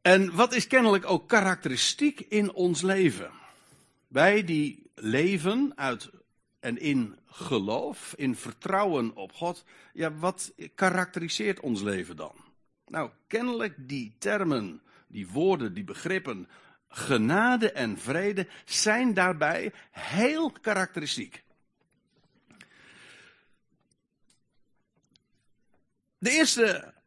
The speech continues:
overweging die ik wil meegeven is deze. Genade, en in het Grieks is dat het woordje charis, maar in dit geval wordt het dan als, ehm, werkwoord, eh, daarop doel ik. Eh, dat is de Griekse groet.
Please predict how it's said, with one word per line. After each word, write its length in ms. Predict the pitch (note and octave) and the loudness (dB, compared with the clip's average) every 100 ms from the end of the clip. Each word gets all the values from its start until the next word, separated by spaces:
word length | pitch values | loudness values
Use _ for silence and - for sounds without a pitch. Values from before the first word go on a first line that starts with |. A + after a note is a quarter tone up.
| - | 4
overweging 640 | A#3+ F#3+ G#3 G#3+ F#3 B3 | 6 8 6 6 4 2
die 80 | G#3 | -2
ik 100 | D3+ | 2
wil 160 | D#3 | 6
meegeven 640 | D3 C#3+ B2+ A#2+ B2 C#3 F3 | 8 8 8 6 2 2 -2
is 140 | D#3+ | 0
deze. 540 | D3+ F#3+ C3+ C3 C#4 - - | 2 2 2 0 -4 -6 -14
Genade, 960 | - - G3 E3+ A3+ C#4+ E3 A#3+ F#4 G4 D4+ _ _ _ | -10 0 4 6 6 6 4 2 0 -10 -18 _ _ _
en 260 | C#3+ C#3+ | -6 -6
in 140 | - C#3+ | -6 -8
het 120 | B2 | -8
Grieks 520 | - A3 G3+ - - - - - - _ _ - | -10 -10 -8 -8 -10 -12 -14 -12 -12 _ _ -10
is 200 | C#3 - | -8 -4
dat 160 | B2+ | -6
het 140 | G#2+ - | -6 -8
woordje 260 | A2 - | -8 -8
charis, 540 | E2 G#2+ F#2+ B2+ F#3 - | -12 -8 -6 -4 -4 -4
maar 180 | C3 A#2 - | -4 -6 -8
in 160 | A#2+ | -6
dit 140 | A#2+ C3 | -6 -6
geval 300 | A2+ A#2 G2 | -4 -4 -4
wordt 180 | G#2 | -6
het 140 | G2 - | -8 -8
dan 260 | F#2+ G2 | -8 -8
als, 600 | - F#2 F2 - - - _ _ _ - - _ _ _ _ - | -8 -14 -12 -8 -8 -8 _ _ _ -20 -20 _ _ _ _ -12
ehm, 400 | G#2 F#2+ F2 E2+ - - _ _ _ _ | -8 -6 -8 -12 -16 -20 _ _ _ _
werkwoord, 1040 | - F2+ C#3 G3 - C#3 A#2+ G#2+ - - - | -20 -2 2 2 2 -2 -2 -2 -8 -14 -16
eh, 120 | - - | -20 -20
daarop 640 | - - G#2 B2+ B2 A#2 F2 | -20 -10 -2 0 0 -6 -4
doel 220 | A2+ G2+ | -2 -2
ik. 340 | G#2+ E3+ - - _ _ - - | -4 -6 -12 -20 _ _ -16 -4
Eh, 180 | C#3+ | -2
dat 160 | C#3+ G#3 | 0 -2
is 140 | D3+ | -2
de 140 | - D#3 | -6 -6
Griekse 320 | - D4 - | -2 -4 -4
groet. 420 | - - - - | -6 -6 -8 -12